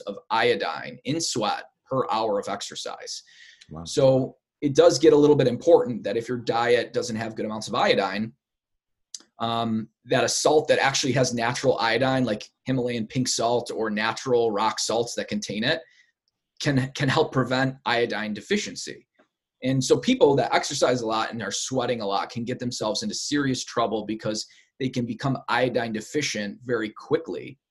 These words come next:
Speaker 1: And you need iodine to form your thyroid hormones. So you can tank your metabolism. That's why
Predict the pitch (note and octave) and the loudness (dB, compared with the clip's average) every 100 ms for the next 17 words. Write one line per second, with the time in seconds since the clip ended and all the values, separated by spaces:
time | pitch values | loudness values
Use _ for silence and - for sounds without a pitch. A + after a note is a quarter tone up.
0 | - A#2+ B2 A#2 C#3 D#3 B2 - B2+ C3 | -10 -6 -4 -4 -4 -4 -6 -4 0 0
1 | B2 A#2 A2+ - B2 A#2 A2+ G#2+ G#2+ - | -2 -4 -6 -6 -6 -6 -6 -6 -6 -4
2 | G#2+ G#2+ A2+ G#2+ G2+ G#3+ D#3 B1+ A2 - | -2 -2 -2 -4 -4 -4 -4 -6 -10 -14
3 | - _ _ - D#3+ F#3+ G#3 C3+ - F3+ | -14 _ _ -8 -6 -2 -2 -2 -4 -2
4 | F3 D3 A#2 - E2+ A#2+ D3 F#3 F3+ D3 | 0 -2 -2 -4 -4 0 0 0 -2 -4
5 | - F3 | 0 0